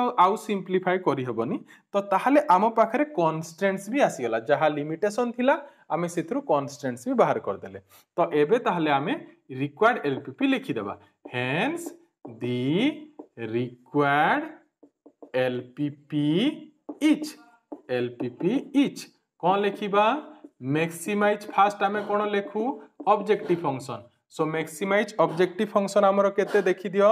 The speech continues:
ଅବଜେକ୍ଟିଭ ଫଙ୍କସନ୍ ହେଲା ଥାର୍ଟିନ୍ ଏକ୍ସ ପ୍ଲସ୍ ଟୁଏଲ୍ଭ ୱାଇ। ଠିକ୍? ତାପରେ ସବଜେକ୍ଟ ଟୁ, ସବଜେକ୍ଟ ଟୁ, ସବଜେକ୍ଟ ଟୁ କେତେ ଲେଖିବା? କନଷ୍ଟାଣ୍ଟ ସବୁ ଆମେ ଲେଖିବା। ଫାଷ୍ଟ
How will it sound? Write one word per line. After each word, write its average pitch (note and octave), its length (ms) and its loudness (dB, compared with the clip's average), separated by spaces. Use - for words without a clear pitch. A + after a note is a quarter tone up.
ଅବଜେକ୍ଟିଭ E3 520 0
ଫଙ୍କସନ୍ F3+ 480 -2
ହେଲା F3 240 2
ଥାର୍ଟିନ୍ G#3 640 -2
ଏକ୍ସ A3 380 2
ପ୍ଲସ୍ D3 300 2
ଟୁଏଲ୍ଭ D4+ 360 2
ୱାଇ। A#2 220 0
ଠିକ୍? D4 180 0
ତାପରେ D#3+ 340 0
ସବଜେକ୍ଟ A3+ 720 0
ଟୁ, C#3+ 120 0
ସବଜେକ୍ଟ C#3 920 -2
ଟୁ, F#3+ 380 0
ସବଜେକ୍ଟ E3 480 -2
ଟୁ G3 100 -4
କେତେ F#3+ 220 -2
ଲେଖିବା? G#3+ 400 0
କନଷ୍ଟାଣ୍ଟ F3+ 540 2
ସବୁ G#3 280 0
ଆମେ G#3 180 2
ଲେଖିବା। G#3+ 380 0
ଫାଷ୍ଟ G3 300 4